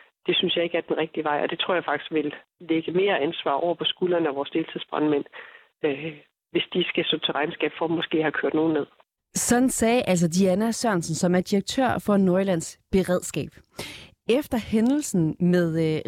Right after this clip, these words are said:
Speaker 2: redningsmand Jonas Kjær, så er Transportministeriet begyndt at undersøge, om reglerne for udrykningskørsel bør ændres. Transportministeriet ønsker ikke at stille op til interview, men har sendt et skriftligt spar-,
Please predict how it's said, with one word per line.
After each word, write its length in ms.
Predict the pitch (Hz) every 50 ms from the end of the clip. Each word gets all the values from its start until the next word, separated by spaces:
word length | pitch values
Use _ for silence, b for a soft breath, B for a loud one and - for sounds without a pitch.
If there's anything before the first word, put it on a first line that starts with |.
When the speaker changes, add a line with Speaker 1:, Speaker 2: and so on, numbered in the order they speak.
| 160 175
Speaker 2:
redningsmand 500 | 180 196 220 233 220 - - 175 160 160
Jonas 340 | 160 160 165 165 156 -
Kjær, 280 | - - 190 180 170 - -
så 200 | - - - 208
er 240 | 226 226 202 208 196
Transportministeriet 1200 | - - 208 185 - - - 220 226 262 254 - 208 175 165 160 - - 165 - - 165 170 170 - _
begyndt 300 | - 202 - - 247 233
at 60 | 233 -
undersøge, 540 | - 240 254 269 262 - - 185 160 156 151
om 120 | 175 180
reglerne 480 | 175 180 233 240 208 - 156 156 156 160
for 280 | - - 180 175 - - 220
udrykningskørsel 840 | 226 233 220 208 180 - 170 156 - - - 165 151 147 - 160 151 _ -
bør 60 | 180 - _
ændres. 540 | - 175 165 175 - - 156 - - - - b b b b b
Transportministeriet 720 | - 214 185 - 233 254 262 262 214 - 190 180 175 - 196
ønsker 320 | 214 233 240 - - 214 - _ -
ikke 180 | 240 240 240
at 60 | 214
stille 160 | - - 185 196
op 80 | 202
til 120 | - - 190
interview, 320 | 170 - 151 165 185 202
men 120 | 220 214
har 80 | 208 202
sendt 240 | 196 - 254 240 -
et 80 | 196
skriftligt 480 | - - - - 220 226 - - 185 175
spar-, 320 | - - - - - -